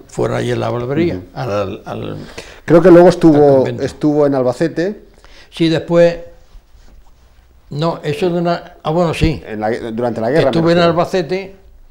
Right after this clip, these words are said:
Speaker 1: un día, luego fui a San Clemente, a la provincia de Cuenca,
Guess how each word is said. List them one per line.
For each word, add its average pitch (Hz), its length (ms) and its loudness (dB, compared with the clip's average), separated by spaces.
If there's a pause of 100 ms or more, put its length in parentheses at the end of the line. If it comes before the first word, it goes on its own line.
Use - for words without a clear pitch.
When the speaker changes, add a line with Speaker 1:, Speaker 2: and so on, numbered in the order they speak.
Speaker 1:
un 151 180 -6
día, 143 320 0 (760)
luego 160 340 -4
fui 180 300 0
a 135 340 -2
San 127 200 -8
Clemente, 160 760 -8 (300)
a - 40 -20
la 131 120 -6
provincia 135 360 -4
de 160 60 -4
Cuenca, 180 560 -4